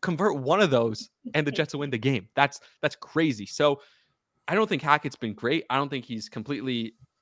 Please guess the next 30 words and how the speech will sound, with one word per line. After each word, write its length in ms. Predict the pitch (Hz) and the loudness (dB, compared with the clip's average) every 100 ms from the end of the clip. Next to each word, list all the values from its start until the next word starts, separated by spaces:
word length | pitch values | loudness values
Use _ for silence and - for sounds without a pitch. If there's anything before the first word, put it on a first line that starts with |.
| _ _ - | _ _ -8
like, 200 | 104 98 _ - _ - _ _ _ _ _ | -8 -8 _ -20 _ -20 _ _ _ _ _
blameless 520 | 120 123 151 202 214 | -6 0 2 2 0
here. 140 | 220 202 | 0 2
You 120 | 139 | 6
have 160 | 143 - | 6 6
to 60 | |
blame 240 | 135 151 143 | -2 -2 0
him 120 | 123 | -4
somewhat. 640 | - 127 160 196 220 - _ _ | 0 0 4 6 6 4 _ _
He 120 | - | -6
hasn't 360 | 135 160 175 160 | 2 2 2 -4
been 120 | 123 | -2
awesome, 580 | 104 143 - 240 254 226 _ _ _ - 214 | 0 0 4 4 4 0 _ _ _ 2 4
but 360 | 147 165 - - 156 _ | 8 6 6 0 -8 _
<laughs> 200 | _ 135 | _ 4
I, 160 | 147 143 | 4 4
at 140 | 139 | -2
the 60 | 139 | -4
same 380 | - 170 165 | -2 -2 -2
time, 480 | 131 156 151 135 120 - _ _ - | 0 2 6 6 4 -4 _ _ 4
I 220 | 131 131 | 6 6
also, 760 | - 139 139 - 135 120 113 110 _ _ - | 4 2 2 2 2 4 2 -2 _ _ -6
um, 540 | 113 107 104 101 98 - | 0 0 0 -4 -6 -10
<laughs> 80 | - - _ - - | -10 -12 _ -16 -8
I 60 | |
see 200 | 110 143 | -4 4
that 180 | 123 113 | 4 4
comment. 400 | - 196 123 113 | -2 -2 0 4
That's 180 | 117 110 | 2 2
funny. 380 | 135 120 117 | 4 4 4